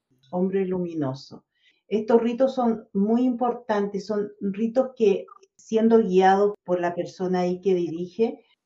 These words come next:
el propio iniciado toma e-, esa energía desde la fuente. Se va dirigiendo para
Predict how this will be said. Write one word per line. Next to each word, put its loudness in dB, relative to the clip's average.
el 0
propio 4
iniciado 4
toma 0
e-, 0
esa -2
energía 0
desde -2
la -6
fuente. -6
Se 6
va 2
dirigiendo -2
para 2